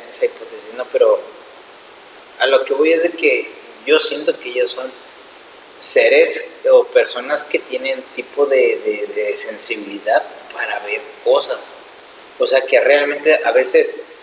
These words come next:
ese tipo de demonios, porque yo le atribuyo más a demonios que hostigan, hacen que, que, que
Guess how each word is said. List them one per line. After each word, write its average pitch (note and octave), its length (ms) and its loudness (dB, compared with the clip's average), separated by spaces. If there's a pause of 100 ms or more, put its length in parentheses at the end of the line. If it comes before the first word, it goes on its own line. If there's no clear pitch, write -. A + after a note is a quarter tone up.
(380)
ese - 240 0
tipo D#3+ 240 -2
de D3+ 140 4
demonios, B2+ 640 0
porque - 220 -12
yo B2+ 100 6
le D3 80 8
atribuyo B2 400 0
más B2 220 -6
a C#3 80 2
demonios A#2+ 420 -2
que - 140 -8
hostigan, B2 420 2 (760)
hacen F3+ 320 0
que, C3+ 300 0
que, B2+ 260 -10
que B2 400 -2